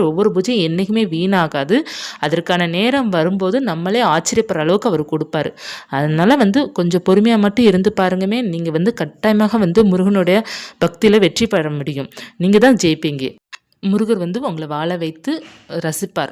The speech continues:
இதெல்லாம் உண்மை, நிதர்சனமான உண்மை. இதெல்லாம் நிறைய பேர் பார்த்தீங்கன்னா அனுபவிச்ச உண்மை. முருகர் வந்து எத்தனையோ பேர்த்த நல்ல சிறப்பா வாழ வைத்திருக்காரு. அதே போல எத்தனையோ பேர்த்துக்கு இன்னமும் வேண்டுதலே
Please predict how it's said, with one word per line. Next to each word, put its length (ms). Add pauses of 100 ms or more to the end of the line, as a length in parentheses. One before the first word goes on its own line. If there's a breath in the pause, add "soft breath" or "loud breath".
(120)
இதெல்லாம் 320
உண்மை, 300 (400)
நிதர்சனமான 800
உண்மை. 300 (420 loud breath)
இதெல்லாம் 300
நிறைய 260
பேர் 180
பார்த்தீங்கன்னா 460
அனுபவிச்ச 440
உண்மை. 340
முருகர் 380
வந்து 220
எத்தனையோ 420
பேர்த்த 240
நல்ல 220
சிறப்பா 400
வாழ 200
வைத்திருக்காரு. 440
அதே 200
போல 180
எத்தனையோ 340
பேர்த்துக்கு 340
இன்னமும் 240
வேண்டுதலே 380